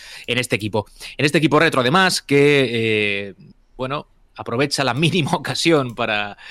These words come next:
recordar, eh, momentos de nuestra vida, muchos de ellos compartidos, entiendo, con los que estáis ahí pendientes de, de este programa. Y, y aprovechamos también un poco la ocasión, como sabéis, eh,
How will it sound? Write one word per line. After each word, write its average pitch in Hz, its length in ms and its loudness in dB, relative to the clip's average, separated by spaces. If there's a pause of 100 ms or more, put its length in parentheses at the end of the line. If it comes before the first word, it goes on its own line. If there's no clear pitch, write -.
(460)
recordar, 127 680 0
eh, 110 320 -4
momentos 117 680 -8
de 113 100 -12
nuestra 107 280 -8
vida, 143 440 0 (260)
muchos 117 280 -10
de 113 100 -6
ellos 110 140 -6
compartidos, 110 600 -8
entiendo, 104 420 -12
con 98 340 -14
los 104 140 -14
que - 100 -18
estáis 117 280 -4
ahí 107 140 -6
pendientes 104 560 -8
de, 104 320 -8 (680)
de 127 80 -2
este 123 180 0
programa. 208 460 2 (280)
Y, 156 640 2
y 156 80 0
aprovechamos 180 460 0
también 151 180 0
un 127 80 -4
poco 127 180 0
la 113 100 -2
ocasión, 127 520 -4
como 98 240 -14
sabéis, 120 500 -4 (380)
eh, - 320 -20